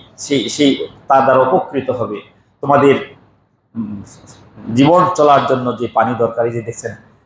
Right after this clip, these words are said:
এই, এই আমাদের এই মসজিদেও বিকল্প ব্যবস্থা করতে হচ্ছে আজকে, বিকল্প টিউবওয়েল, সাবমার্সিবল,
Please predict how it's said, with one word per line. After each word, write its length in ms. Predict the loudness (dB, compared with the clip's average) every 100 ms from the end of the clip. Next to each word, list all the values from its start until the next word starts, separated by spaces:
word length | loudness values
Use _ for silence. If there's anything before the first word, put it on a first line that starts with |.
| -4
এই, 100 | -4
এই 180 | 0 0
আমাদের 320 | 2 2 2
এই 100 | 2
মসজিদেও 460 | 0 0 0 0 -2 -10 _
বিকল্প 340 | -2 2 4 4
ব্যবস্থা 400 | 4 2 0 -4
করতে 360 | -4 -6 -8
হচ্ছে 220 | -8 -6
আজকে, 320 | -10 -10 -20 -20 _ _ -2
বিকল্প 420 | 0 2 2 2
টিউবওয়েল, 500 | 0 0 2 2 2 0 -12 _ _ -12
সাবমার্সিবল, 760 | 0 0 2 0 -2 -2 -2